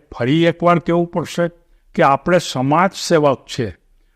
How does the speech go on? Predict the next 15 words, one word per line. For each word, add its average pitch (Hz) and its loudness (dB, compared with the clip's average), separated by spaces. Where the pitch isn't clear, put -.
સમાજ 143 2
સેવક 160 0
બેઠો 131 0
રહીએ 151 2
અને 151 0
કામ 143 -2
ન 160 2
કરે 147 -2
તો 160 0
સમાજની 147 -2
સેવા 160 0
કઈ 170 0
રીતે 196 -2
કરી 165 2
શકાય? 110 -8